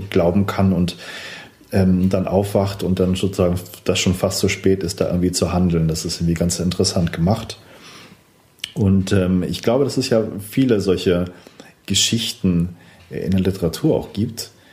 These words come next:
ähm, so dass das Phänomen, äh, schon irgendwie bekannt ist und erstaunlich, dass man da sich bisher noch nicht so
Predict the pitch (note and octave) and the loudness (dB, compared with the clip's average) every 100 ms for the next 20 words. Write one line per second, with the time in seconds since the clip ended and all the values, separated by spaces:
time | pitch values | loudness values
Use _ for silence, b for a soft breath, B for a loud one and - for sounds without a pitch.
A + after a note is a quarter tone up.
0 | b b b - F#2 F#2 F2+ E2 E2+ G2+ | b b b 0 2 2 0 -2 -2 0
1 | G2 G2 - F#2 - F#2+ F2+ F2 G#2+ C3 | 0 0 0 0 0 0 2 4 4 2
2 | B2+ - G2 F#2+ A#2+ C#3+ C3+ G2+ F2+ E2+ | 0 -4 -4 -4 -2 -2 0 0 2 0
3 | - F2+ G2 C3+ - A2 - F#2 - D#2 | 0 0 2 2 0 -2 0 0 0 0
4 | E2+ A#2+ C#3 - G#2+ - A2 A2+ A#2 B2 | 2 2 2 -2 -2 0 0 2 2 0
5 | A#2 A2+ G#2+ G#2 G#2 G2+ - - G#2 A2+ | -2 0 0 2 0 -2 -4 -2 0 2
6 | A2+ G#2 B2 - A#2 A2+ A#2 | 0 0 -2 0 2 4 2